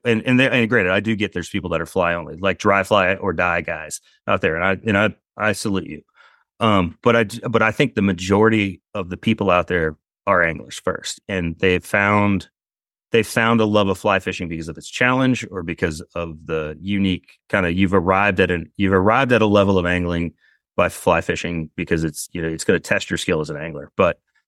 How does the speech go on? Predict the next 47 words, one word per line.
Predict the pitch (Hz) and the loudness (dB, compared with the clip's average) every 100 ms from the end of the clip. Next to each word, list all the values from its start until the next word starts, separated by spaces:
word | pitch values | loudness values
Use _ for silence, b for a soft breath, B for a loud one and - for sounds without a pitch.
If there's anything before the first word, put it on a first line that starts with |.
| _ _ | _ _
ultimately, | 117 135 - 104 95 90 | 0 2 2 2 4 2
I | 87 | 2
think | 98 90 | 0 0
everybody, | 101 92 90 87 82 - - | 0 2 2 2 0 -4 -12
if | 92 - | -14 -6
presented | 87 101 104 | -2 2 2
with | 92 | 2
the | 90 | 2
opportunity | 87 80 92 90 80 78 | 0 -2 -6 -4 -4 -4
to | |
go | 78 80 78 76 - _ _ - | 0 2 2 0 -4 _ _ -2
catch | 120 - | 0 0
and | 92 | 0
harvest | 90 78 - | 0 0 -6
fish, | - 78 71 - - _ _ - | -2 -2 -2 -10 -14 _ _ -10
um, | 98 80 73 73 - _ _ | -8 -6 -6 -8 -10 _ _
they're | 117 101 92 | 0 2 4
gonna | 78 | 2
do | 76 73 | -2 -8
that. | - _ _ | -12 _ _
And, | 95 85 82 - | -6 -4 -6 -6
and, | 90 | -6
uh, | 85 | -2
and | 98 | -2
I | 104 | 0
think, | 113 98 | 0 0
uh, | 95 95 | 0 0
you | 98 | 0
know, | 87 | 2
like, | 87 | 0
the | 95 92 | 0 0
opportunity | 107 104 110 95 | 0 -2 -2 -2
to | 82 | -4
say, | 82 85 | -4 -2
"Hey, | 90 98 | 2 2
we're | 85 101 | 2 0
gonna | 95 | 0
go | 90 | 0
on | 85 82 | -2 -4
a | |
tuna | - 143 | -2 -2
trip," | 90 69 - | -2 -6 -6
or, | 92 | -2
"We're | |
gonna | 101 98 | 0 2
go, | 95 87 82 _ _ _ _ - | 2 2 -2 _ _ _ _ 0
um, | 90 85 78 76 | 2 2 0 -4